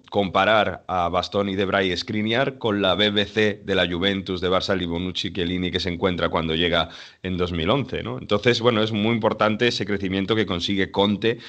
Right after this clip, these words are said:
en jugadores que a lo mejor no están, eh, rayando un nivel esperado. Pero sobre todo, es que otra cosa que hemos dicho aquí es la rabia y las ganas que tenía Conte de ganar a la Juventus. O sea,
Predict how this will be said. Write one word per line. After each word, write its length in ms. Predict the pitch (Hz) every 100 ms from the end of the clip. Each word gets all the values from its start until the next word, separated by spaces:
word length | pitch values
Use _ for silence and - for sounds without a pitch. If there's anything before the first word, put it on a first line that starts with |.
| - - _ _
en 360 | 95 101 110 - _
jugadores 720 | - 95 87 85 95 101 104
que 100 | -
a 40 | 95
lo 80 |
mejor 260 | 85 76 90
no 160 | 92 90
están, 380 | 82 95 95
eh, 240 | 90 82 71
rayando 480 | 82 82 87 92 92
un 120 | 90
nivel 280 | 87 90 92
esperado. 500 | 87 73 92 82 -
Pero 160 | 87
sobre 240 | 85 92 92
todo, 420 | 104 127 156 -
es 160 | - 113
que 320 | 147 139 - - - -
otra 180 | - 120
cosa 160 | 135 127
que 80 |
hemos 140 | 104 101
dicho 180 | 104 90
aquí 400 | 85 90 - - -
es 220 | 107 - -
la 220 | 85 87
rabia 560 | - 98 113 139 160 -
y 140 | 101
las 220 | 98 95
ganas 420 | 92 104 117 139 131
que 140 | 117
tenía 480 | 110 95 101 92 -
Conte 300 | 123 143 160
de 100 | 117
ganar 340 | 98 120 151
a 120 | - 120
la 200 | 113 104
Juventus. 520 | 101 139 160 - - _ - -
O 20 |
sea, 320 | - 92 -